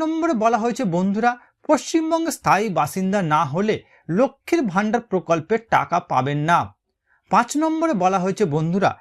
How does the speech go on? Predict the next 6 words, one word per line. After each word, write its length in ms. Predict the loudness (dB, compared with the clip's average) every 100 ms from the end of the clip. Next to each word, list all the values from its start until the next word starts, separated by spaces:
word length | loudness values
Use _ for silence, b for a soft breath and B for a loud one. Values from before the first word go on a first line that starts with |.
| b b
সরকারি 640 | -10 0 2 2 0 0 0 -6 2
বা 140 | 2 4
সরকারি 400 | 0 0 0 -2 0
পোষিত 320 | -2 -2 -2 -2 -2
সংস্থায় 500 | -2 -4 -2 0 0 b b _
চাকরি 420 | 2 2 2 -2